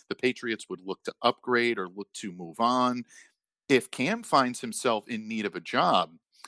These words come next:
and Taylor Heinicke is playing now in Washington, you mentioned Kyle, you mentioned the, uh, the difficulties that he had with the injuries. All of a sudden,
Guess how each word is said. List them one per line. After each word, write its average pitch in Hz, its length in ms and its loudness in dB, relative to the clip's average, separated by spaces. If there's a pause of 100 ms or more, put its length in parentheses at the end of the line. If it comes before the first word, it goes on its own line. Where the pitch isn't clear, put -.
(200)
and 104 160 -2
Taylor 139 320 4
Heinicke 131 480 -2
is 95 80 -2
playing 101 380 -4
now 101 360 0
in 98 240 -6
Washington, 101 760 -4 (420)
you 107 100 -2
mentioned 117 400 -2
Kyle, 117 400 6
you 95 120 -2
mentioned 104 340 -4
the, 110 220 -2
uh, 104 40 2
the 101 100 -6
difficulties 104 680 -2
that 85 140 -2
he 127 240 -4
had 113 200 4
with 107 120 -8
the 117 80 -2 (100)
injuries. 110 640 -2 (360)
All 151 200 6
of 180 80 0
a - 40 -6
sudden, 139 540 2